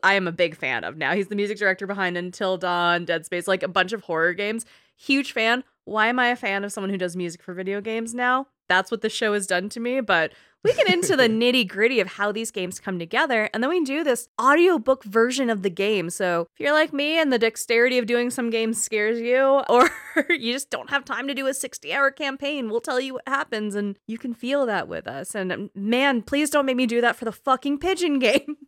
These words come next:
Speaker 1: But anyway, that's what we're doing on this show. And again, if you want to hear more of our back catalog, too, of other games we've done, they are all available on our website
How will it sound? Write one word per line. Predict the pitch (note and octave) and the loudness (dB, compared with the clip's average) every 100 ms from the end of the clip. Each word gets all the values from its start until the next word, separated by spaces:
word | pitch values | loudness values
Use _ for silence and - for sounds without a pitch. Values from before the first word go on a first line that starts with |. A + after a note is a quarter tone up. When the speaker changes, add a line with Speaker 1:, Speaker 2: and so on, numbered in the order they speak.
| _ | _
Speaker 1:
But | A#3+ | 0
anyway, | C#4+ G4+ B3+ | 0 2 0
that's | A3 B3 | 2 2
what | G4+ | 0
we're | D4 | -2
doing | B3 B3 A#3+ | 0 0 2
on | A3 | 2
this | G#3 G3+ | 0 -2
show. | G#3+ F#3+ F#3+ | 0 2 2
And | F#3 | 0
again, | F3+ F3+ - | 0 -2 -2
if | - A#3 | -6 -2
you | D#4 | 0
want | E4 F#4 | 2 0
to | |
hear | - F#4+ | -2 -2
more | D#4 B3 A#3+ C#4 | 0 2 2 2
of | B3 | 2
our | A#3 | 2
back | G3 F3 F3+ _ | 2 0 0 _
catalog, | - A#3 A3 A#3+ A3 G3+ G#3 | -10 0 0 2 4 4 2
too, | - B3 A3 | -4 2 2
of | G3 | 2
other | G#3 G#3+ | 2 2
games | G3+ G3+ G3+ | 0 -2 0
we've | G3+ F#3+ | 0 -2
done, | E3+ E3+ F3+ G3 _ _ - | -2 -4 -4 -8 _ _ -2
they | A3+ | 0
are | G#3 | 2
all | - G#3 G#3+ | 2 2 2
available | G3+ G3+ G3+ F#3+ F#3 | 0 -2 -2 -2 -2
on | E3+ F#3+ | -2 -2
our | F#3+ | -4
website | F#3 F3 F#3+ - A3+ C4+ | -2 -4 -4 -4 -2 -2